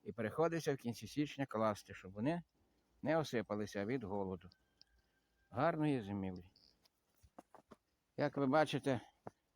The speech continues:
ці качелі вже надоїли. Вчора ще був мороз, а сьогодні на пасіці вже плюс п'ять градусів. Вже тече зі стріхи вода. Вже бджоли опять активні, клуби розпалися.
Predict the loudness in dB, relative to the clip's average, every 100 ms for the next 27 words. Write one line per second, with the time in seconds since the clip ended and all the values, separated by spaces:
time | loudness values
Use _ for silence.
0 | _ 0 2 2 4 4 6 6 6 6
1 | 6 6 6 2 2 6 6 4 2 0
2 | 2 4 4 4 2 _ _ _ _ _
3 | -6 -4 2 6 6 6 4 4 2 2
4 | -2 -2 -2 -4 -4 _ -6 -2 -2 -4
5 | 0 2 2 0 2 2 -2 -8 -16 _
6 | _ -20 _ 0 4 4 2 _ _ _
7 | _ _ _ -2 4 4 6 2 -2 2
8 | 4 4 0 -6 _ _ _ _ _ _
9 | _ _ -8 -4 2 6 6 4 -4 -20
10 | -20 _ _ _ _ _ _ -12 -12 -12
11 | _ 2 4 2 -4 -6 2 4 6 6
12 | 4 4 2 2 -10 -12 -6 2 4 6
13 | 4 0 _ _ -18 -18 _ _ _ 4
14 | 6 6 6 2 2 4 4 2 0 -6